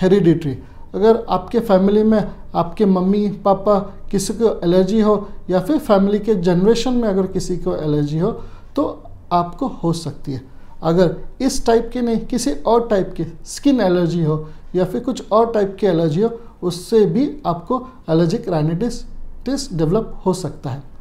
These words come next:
धूल में जाने से, ठंडा खाने से allergic rhinitis हो सकती है। कुछ खाने में आने, कुछ खाने में चीज़ें आने से,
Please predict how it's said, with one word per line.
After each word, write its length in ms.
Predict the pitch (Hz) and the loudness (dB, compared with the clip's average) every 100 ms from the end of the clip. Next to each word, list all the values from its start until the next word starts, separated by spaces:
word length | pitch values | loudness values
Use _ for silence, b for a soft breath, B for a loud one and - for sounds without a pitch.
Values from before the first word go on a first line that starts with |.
| b b b b | b b b b
धूल 240 | 156 247 | 6 6
में 220 | 254 233 | 6 4
जाने 300 | 175 156 156 | 2 0 0
से, 200 | 156 151 139 - - - b b b b - | -4 -8 -10 -14 -20 -20 b b b b -4
ठंडा 300 | 208 226 226 | 2 6 4
खाने 380 | - 170 147 151 | 4 0 0 -2
से 220 | - 147 - - - - - b b | -6 -10 -12 -16 -20 -20 -20 b b
allergic 440 | 165 165 170 202 202 | 0 2 4 0 0
rhinitis 560 | 165 160 170 185 190 - - | -2 0 -2 -2 -4 -8 -4
हो 80 | 170 | -4
सकती 360 | 170 170 - | -2 -6 -2
है। 240 | 175 180 190 - b b b b - - | 0 -2 -6 -18 b b b b -16 -6
कुछ 360 | - - - - | -4 -4 -4 -8
खाने 380 | - 214 226 233 | 0 4 4 4
में 360 | 220 220 220 - | 2 0 -2 -2
आने, 200 | 185 175 - - - | -2 -2 -6 -10 -8
कुछ 160 | 190 - | -8 -4
खाने 320 | - 185 226 | -2 2 2
में 200 | 226 226 | 2 0
चीज़ें 320 | 214 175 - | 0 2 2
आने 260 | 160 170 165 | 2 0 0
से, 280 | 165 156 | -2 -4